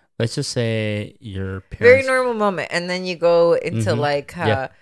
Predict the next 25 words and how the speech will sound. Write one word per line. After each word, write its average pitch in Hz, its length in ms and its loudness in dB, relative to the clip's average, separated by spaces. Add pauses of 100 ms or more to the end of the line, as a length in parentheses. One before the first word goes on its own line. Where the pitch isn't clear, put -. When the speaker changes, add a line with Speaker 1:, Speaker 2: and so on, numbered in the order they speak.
(220)
Speaker 2:
uh, - 60 -14 (360)
like, 160 320 2
it's 185 220 -6
just 226 140 -4
Speaker 1:
Yeah, 139 140 6
this 117 280 -2
one 127 160 0
Speaker 2:
interesting. 170 100 -8
Speaker 1:
time 135 280 -2
in 113 260 -6
my 107 180 -4
castle, 110 680 -2 (460)
I 107 260 2
decided 110 500 0
to 104 100 -4
take 104 200 -2
off 107 200 -2
all 107 160 -2
my 113 140 -6
clothing 98 580 -8 (540)
and 107 340 -2
just 98 380 -4
start 101 380 -6
jerking 101 400 -8
off 95 340 -4